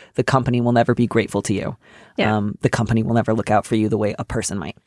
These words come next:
Speaker 2: It's understandably frustrating to, if you are working hard, to see another person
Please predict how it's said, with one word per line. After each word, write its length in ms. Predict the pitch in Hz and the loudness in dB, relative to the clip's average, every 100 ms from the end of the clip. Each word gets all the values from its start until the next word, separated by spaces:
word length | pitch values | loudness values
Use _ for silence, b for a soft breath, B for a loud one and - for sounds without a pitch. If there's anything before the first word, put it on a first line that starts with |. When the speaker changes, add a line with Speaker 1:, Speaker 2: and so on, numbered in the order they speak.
| b b | b b
Speaker 2:
It's 140 | 269 | 0
understandably 600 | - 262 269 226 214 185 | 4 2 2 2 4 2
frustrating 520 | - - - - - - | 2 0 0 -4 -4 -4
to, 200 | 180 - | -4 -2
if 120 | 196 202 | -4 2
you 140 | 196 | 4
are 100 | 190 | 4
working 300 | 175 170 160 | 4 0 -4
hard, 240 | 180 - - | -2 -4 -4
to 60 | 190 | -8
see 120 | - | -6
another 220 | 156 - | -4 -4
person 480 | 196 190 175 180 | -4 -6 -6 -10